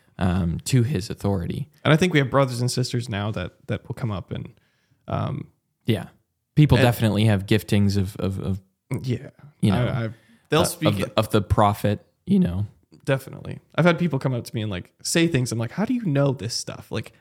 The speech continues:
Speaker 2: how did you know that this was going on in my life? And how are you speaking directly to this thing that I'm dealing with?"
Speaker 1: Yeah.
Speaker 2: And that's where it's like, that's, that's where I think it's really surprising. But God works in really strange ways, but he does speak through other people,
Speaker 1: Mm-hmm.
Speaker 2: you know, and, and, uh,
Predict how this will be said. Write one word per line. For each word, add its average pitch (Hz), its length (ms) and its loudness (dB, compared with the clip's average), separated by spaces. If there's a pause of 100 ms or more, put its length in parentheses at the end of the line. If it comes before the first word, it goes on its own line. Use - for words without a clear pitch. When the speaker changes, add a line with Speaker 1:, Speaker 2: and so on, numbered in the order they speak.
Speaker 2:
how - 100 2
did 359 160 2
you 247 100 2
know 202 220 6
that 160 120 -4
this 160 160 0
was 143 120 0
going 143 260 0
on 135 160 0
in 127 60 -2
my 127 80 -2
life? 120 240 -2
And 131 100 -4
how 147 100 4
are 151 60 2
you 143 80 2
speaking 127 440 -4
directly 113 340 -4
to 110 100 -6
this 107 180 -6
thing 101 180 -8
that 101 120 -8
I'm 98 100 -6
dealing 101 280 -8
with?" 117 160 -4
Speaker 1:
Yeah. 107 220 -2 (240)
Speaker 2:
And 143 120 2
that's 151 160 2
where 143 100 4
it's 127 140 -2
like, 98 260 -8 (160)
that's, 135 260 0
that's 131 260 -2
where 110 100 -2
I 110 40 -4
think 113 200 -8
it's - 140 -12
really 107 100 -6
surprising. 113 600 -8
But - 220 -8 (540)
God 143 320 2
works 135 280 -4
in 120 100 -2
really 117 300 -4 (580)
strange 127 480 -2
ways, 113 320 -4
but 117 180 0
he 175 120 2
does 202 240 4
speak 190 260 -4
through 127 180 -4
other 110 120 -4
people, - 520 -10 (220)
Speaker 1:
Mm-hmm. 104 260 2
Speaker 2:
you 120 80 0
know, 110 220 -2
and, 110 140 -2
and, 98 180 -2
uh, 104 100 -4